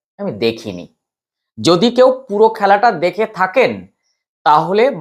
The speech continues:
ভারত যখন বোলিং করছে, সেই সময় একের পর এক, একের পর এক ক্যাচ মিসের জন্য আজকে বাংলাদেশ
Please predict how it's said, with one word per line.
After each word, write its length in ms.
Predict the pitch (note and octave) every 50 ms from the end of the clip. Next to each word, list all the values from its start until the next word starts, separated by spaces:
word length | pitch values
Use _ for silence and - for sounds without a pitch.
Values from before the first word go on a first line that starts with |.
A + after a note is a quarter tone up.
| C3+
ভারত 400 | - - D3+ E3 E3+ F#3+ G#3 G#3 - - _ - B2
যখন 380 | A2+ E3 D#3+ D#3+ - G3+ A#3+ B3 B3+ F#3+
বোলিং 400 | A#2+ G#2+ C3+ C#3+ D3+ F3 F#3+ G#3
করছে, 440 | G3 - F#3 G3 G3 G3 - - C4+ D4 E4+ - _ _ _ _ _ _ _
সেই 300 | - - - F#3 F#3 G3+ G#3+
সময় 380 | - - A#3+ A3+ B3+ C4 A#3 - - -
একের 400 | D#3 E3 - - - A#3 A#3 A#3
পর 220 | A#3 - - A3+ A3 A3+
এক, 160 | A3+ A#3+ A#3+ - -
একের 340 | D3 D3+ - - G#3+ A3 A3
পর 140 | A3 A3+ A3
এক 120 | A3+ A3+ A3+ - -
ক্যাচ 240 | - F#3 G3 G3 G3 - -
মিসের 320 | A3 B3+ B2 - D#3+ D#3 B2
জন্য 280 | G2 A#2 G#2 F#2+ G2 G2+ D#2+ D#2 _ _ _ _ _ _ _ _ _ _ _ _ _ _ _ _ _ _ -
আজকে 380 | - D3+ D#3 - - - A3 A#3 D#4 - - - _ _ _ _ _ _ _ _ _ _ -
বাংলাদেশ 600 | G#2 G2+ C#3 C#3+ D3 D#3 E3+ E3+ F3 G#3 A#3+ A#3